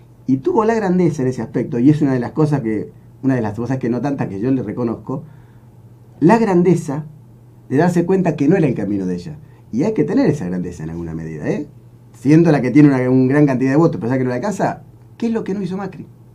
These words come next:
Es lo que no hizo Macri. No alcanza, no alcanza con traerlo a Pichetto como figura decorativa para decir que él ahora entiende que hay que ser moderado. Encima, hablando de este Pichetto, que hoy, hoy Pichetto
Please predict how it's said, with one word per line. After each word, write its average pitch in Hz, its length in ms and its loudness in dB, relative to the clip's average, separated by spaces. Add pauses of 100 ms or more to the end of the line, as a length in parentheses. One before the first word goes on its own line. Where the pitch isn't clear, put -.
(800)
Es 160 120 4
lo 160 180 2
que 131 120 0
no 160 120 4
hizo 139 180 0
Macri. 151 280 0
No 120 120 0
alcanza, 156 400 0
no 143 100 2
alcanza 156 380 2
con 110 180 -4
traerlo 113 280 -4
a - 60 -6
Pichetto 110 340 -4
como 101 180 -6
figura 104 260 -2
decorativa 107 800 -4 (500)
para 120 200 -4
decir 113 380 4
que 131 120 2
él 123 80 0
ahora 131 340 2
entiende 120 540 4
que 117 100 -2
hay 110 60 0
que 104 120 -4
ser 104 400 -6
moderado. 92 540 -4 (400)
Encima, 139 400 6 (160)
hablando 120 300 0
de 113 80 4
este 117 100 0
Pichetto, 160 400 4
que 117 160 4
hoy, 139 160 4
hoy 139 140 4
Pichetto 160 580 4